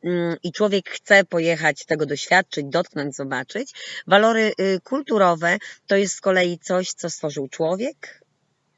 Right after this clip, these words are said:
i ludzie chcą tam pojechać, żeby to zobaczyć. E, pamiętamy również, że oprócz walorów przyrodniczych i kulturowych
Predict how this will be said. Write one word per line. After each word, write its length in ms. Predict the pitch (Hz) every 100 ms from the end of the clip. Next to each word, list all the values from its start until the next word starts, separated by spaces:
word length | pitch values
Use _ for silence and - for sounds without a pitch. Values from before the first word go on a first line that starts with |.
| _ _ _
i 80 | 269
ludzie 380 | 208 180 175 175 -
chcą 460 | - - 151 151 156 _ _
tam 300 | - 131 135 143 -
pojechać, 400 | 139 135 139 131
żeby 220 | 127 127
to 220 | - 117 127 _ _ 120
zobaczyć. 640 | 123 113 113 - - - - - - -
E, 80 | 156
pamiętamy 540 | 190 185 170 262 277
również, 380 | 156 135 139 151
że 120 | 160
oprócz 240 | 180 180 175
walorów 360 | 185 233 269
przyrodniczych 560 | - 233 208 208 233 214
i 80 | 190
kulturowych 720 | 190 170 170 143 131 147